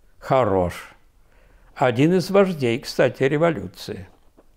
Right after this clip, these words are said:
Этот номер у него не прошёл. Но зато потом другое прошло. Многое чего. Скоты, вы поняли, а не люди.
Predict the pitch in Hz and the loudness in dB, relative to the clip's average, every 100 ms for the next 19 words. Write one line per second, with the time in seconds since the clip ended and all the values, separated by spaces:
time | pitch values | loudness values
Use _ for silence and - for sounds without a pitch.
0 | _ _ - - _ - _ _ _ _ | _ _ -20 -20 _ -20 _ _ _ _
1 | _ - _ - - 202 196 180 170 175 | _ -20 _ -6 2 4 4 0 2 2
2 | 170 160 156 156 147 143 139 131 143 123 | 2 2 0 -2 0 0 -2 0 -2 -2
3 | - 104 82 - _ _ _ _ _ _ | 0 0 -2 -10 _ _ _ _ _ _
4 | _ _ _ _ _ - 175 185 175 175 | _ _ _ _ _ -2 0 2 2 2
5 | 160 143 - 139 131 139 104 95 90 107 | 2 0 0 -2 -2 -4 0 0 0 -2
6 | 95 - 110 80 - _ _ _ _ 135 | -4 -6 -8 -10 -12 _ _ _ _ -2
7 | 113 101 87 87 85 - 101 90 87 92 | 2 2 0 -4 -8 -10 -10 -10 -14 -16
8 | _ _ _ _ _ _ _ _ _ _ | _ _ _ _ _ _ _ _ _ _
9 | - - 139 143 - 175 143 107 101 156 | -10 0 2 2 4 6 6 2 0 2
10 | 208 196 143 110 85 - - 127 156 165 | 4 4 2 0 -4 -8 -4 2 4 4
11 | 175 175 131 120 117 107 110 98 | 2 2 0 0 -2 0 2 2